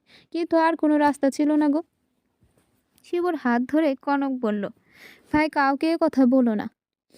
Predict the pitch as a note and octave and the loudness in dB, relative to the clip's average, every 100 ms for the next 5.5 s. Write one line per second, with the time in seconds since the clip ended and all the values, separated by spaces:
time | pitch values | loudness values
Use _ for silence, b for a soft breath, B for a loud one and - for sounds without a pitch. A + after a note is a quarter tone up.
0 | B B _ - D4 C#4+ B3+ A#3+ A#3 G#3+ | B B _ 0 2 2 0 0 0 -4
1 | - _ D4+ D4+ E4 E4 C#4+ C4 C4+ D#4+ | -12 _ -4 -2 -2 -2 -4 -4 -2 -2
2 | D#4+ - D4+ C#4 A#3 A3 - - C4+ C#4 | -2 0 2 4 2 -2 -6 -6 -2 0
3 | C4 C4+ B3 A#3+ C#4+ C#4+ D4+ C#4 A#3 A3 | 0 0 -2 -4 -2 0 0 2 0 -2
4 | - _ C4 B3 B3 B3 A3+ A3 A3 G#3+ | -10 _ -2 0 0 0 0 -2 -4 -6
5 | A3+ - G#3+ - | -6 -4 -4 -4